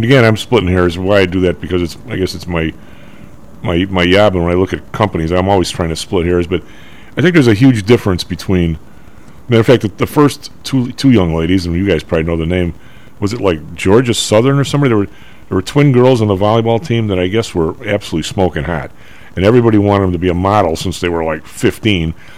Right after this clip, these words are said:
and they couldn't do it because the N C double A said you couldn't sell your own likeness off, off the books. Now, they,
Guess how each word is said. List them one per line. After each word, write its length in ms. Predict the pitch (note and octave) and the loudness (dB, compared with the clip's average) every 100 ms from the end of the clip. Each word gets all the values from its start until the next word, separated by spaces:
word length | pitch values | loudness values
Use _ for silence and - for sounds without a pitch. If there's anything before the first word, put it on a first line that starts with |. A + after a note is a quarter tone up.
| - | -10
and 100 | F#2+ | -2
they 80 | G2 | -2
couldn't 300 | - C#3 G#2+ | 2 2 4
do 200 | A2 A#2 | 4 4
it 140 | F2+ | 4
because 320 | - F2 F#2 F2 | 0 0 0 0
the 100 | F#2+ | 0
N 100 | F#2 | -2
C 160 | - | -2
double 180 | F2+ F#2 | -2 2
A 100 | G2+ | 0
said 260 | - F#2 F2 | 0 -2 -2
you 60 | |
couldn't 240 | F2 G2+ E2+ | -4 -4 -4
sell 240 | - F#2+ | -2 0
your 140 | F2 F2 | 0 -2
own 140 | E2+ | -4
likeness 540 | F2+ G2 E2 D2+ - - - - - - - - - - | -2 -4 -4 -8 -8 -12 -20 -20 -20 -20 -20 -20 -20 -6
off, 360 | - G2+ - - | 0 0 -2 -4
off 220 | G#2 F2+ | -2 -2
the 80 | - | -2
books. 320 | F2+ F#2 - | 0 0 2
Now, 100 | F2+ | 2
they, 260 | G2+ A#2+ | 4 2